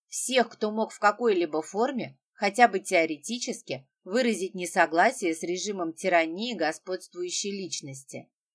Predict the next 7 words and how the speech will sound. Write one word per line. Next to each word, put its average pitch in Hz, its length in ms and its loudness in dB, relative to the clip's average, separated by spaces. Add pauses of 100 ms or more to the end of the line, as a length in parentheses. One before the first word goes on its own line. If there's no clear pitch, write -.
(200)
Народ 254 360 4
принял 233 400 -2
муки, 254 320 -2
казалось, 190 560 2
без 175 140 -8
всяких 226 480 -4
причин. 190 600 -6